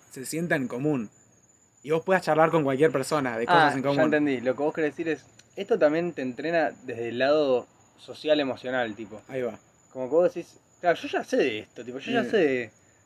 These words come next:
Speaker 2: de hablar de algo, tipo, te
Speaker 1: Ya sé de hablar de cosas en comunes.
Speaker 2: No, aparte es como que vos salís, estás más preparado para lo social.
Speaker 1: Ajá.
Speaker 2: Un poco, te entrena un poco, sí, yo creo que es una especie de entrenamiento quizás a la... a cualquier situación, tipo,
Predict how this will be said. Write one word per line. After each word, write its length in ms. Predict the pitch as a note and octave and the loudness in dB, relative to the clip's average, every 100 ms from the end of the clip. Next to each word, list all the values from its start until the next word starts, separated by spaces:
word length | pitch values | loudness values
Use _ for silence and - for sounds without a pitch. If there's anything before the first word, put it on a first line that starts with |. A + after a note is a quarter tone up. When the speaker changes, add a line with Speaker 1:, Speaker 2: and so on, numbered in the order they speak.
| _ | _
Speaker 2:
de 100 | C3 | -6
hablar 300 | C3 D3 D3+ | 0 2 2
de 100 | C#3 | 4
algo, 220 | C3 - | 2 0
tipo, 280 | - C#3 C3 | -8 -6 -6
te 520 | - C#3+ C3+ C3 B2 - - | -6 -4 -2 -2 -4 -10 -2
Speaker 1:
Ya 140 | G3 | 0
sé 120 | G#3 G#4+ | 2 4
de 40 | |
hablar 220 | F3+ E3 | 8 8
de 100 | D#3 | 6
cosas 280 | D#3+ E3+ E3 | 4 0 0
en 100 | D#3 | -2
comunes. 640 | D3 C#3+ C3+ B2+ A#2 - - _ _ _ _ _ _ _ | 0 0 -2 -4 -8 -14 -18 _ _ _ _ _ _ _
Speaker 2:
No, 80 | A3+ | -6
aparte 320 | F#3 A#3 A#3 | -2 0 0
es 60 | A3+ | -2
como 200 | G#3 F3+ | -2 0
que 80 | E3+ | 0
vos 100 | G3 | 2
salís, 180 | G3+ F#3+ | 0 0
estás 180 | - G3 | -4 -4
más 140 | F#3+ | -4
preparado 560 | - D#3 C#3+ E3 F#3 C#3+ | -4 0 4 6 6 4
para 220 | C3 B2 | 2 0
lo 120 | B2 | -2
social. 440 | B2 B2 D#3 C3+ A2 _ A#2 | -8 -8 -2 -2 -4 _ -16
Speaker 1:
Ajá. 280 | B2 A#2+ - _ _ - | -12 -12 -14 _ _ -18
Speaker 2:
Un 140 | D3 | -12
poco, 240 | C#3+ B2+ B2 | -8 -4 -2
te 100 | C3 | -2
entrena 320 | C#3 F3+ G#3+ | -2 2 2
un 80 | G3 | 2
poco, 220 | G#3 C#3 | 0 0
sí, 160 | - D3+ | -6 -10
yo 100 | E3+ | -4
creo 140 | F#3 | -2
que 60 | E3 | 0
es 100 | D#3+ | -2
una 100 | E3 | -6
especie 320 | C3+ D#3 - | -10 -12 -8
de 40 | D3 | -6
entrenamiento 720 | C#3 C3 B2+ B2+ C#3 D3 D3 | -6 -4 -2 -2 -2 -2 -4
quizás 260 | B2 C#3+ C3 | -6 -12 -6
a 80 | B2 | -6
la... 340 | A#2 A2 G#2 _ _ _ _ _ _ _ _ _ _ | -4 -4 -6 _ _ _ _ _ _ _ _ _ _
a 100 | - | -16
cualquier 340 | A2+ B2 B2 D#3 | -12 -10 -6 -8
situación, 600 | C#3 C3 - D3 D3 D3 | -4 -6 -4 -4 -4 -4
tipo, 540 | C#3 A#2 A#2 A2 G#2 | -8 -8 -6 -6 -8